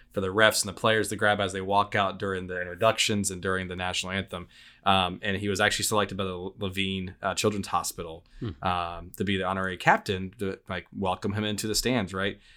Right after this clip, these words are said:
Speaker 1: and into the stadium. Well, during that time, um, there was a post on Facebook. Um, I, I believe his, his father was the one that shared, and his, his kid's name is Caleb.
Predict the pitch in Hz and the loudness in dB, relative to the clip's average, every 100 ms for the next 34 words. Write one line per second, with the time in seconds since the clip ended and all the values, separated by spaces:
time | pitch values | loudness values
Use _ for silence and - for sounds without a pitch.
0 | _ - 98 95 98 - 139 147 95 98 | _ -2 0 0 -2 4 6 6 2 -2
1 | - - - 113 107 98 117 113 120 117 | -12 -20 0 8 8 8 6 6 8 6
2 | 107 - - 113 85 82 104 135 - _ | 4 2 0 2 0 -2 -6 -8 -12 _
3 | _ 98 90 90 92 104 98 92 90 - | _ 0 0 0 -6 -4 0 0 -2 0
4 | 110 - 101 98 104 - - 101 95 - | 2 2 0 0 2 2 2 2 0 -10
5 | - - - 95 90 87 90 - _ 98 | -20 -20 -8 -2 -2 -2 -6 -12 _ -12
6 | - 92 98 95 92 - - 90 - 95 | -8 -2 0 0 0 -4 -4 0 6 6
7 | 92 90 92 90 - - 101 87 85 85 | 4 -2 -8 -8 -2 0 2 0 -2 -8
8 | - - _ - 95 92 90 87 87 - | -16 -20 _ -2 2 2 2 -4 -10 -10
9 | 104 92 - _ 110 92 - 120 120 120 | -4 -2 -2 _ -10 0 4 6 6 4
10 | - - 98 82 107 | 0 2 2 0 -6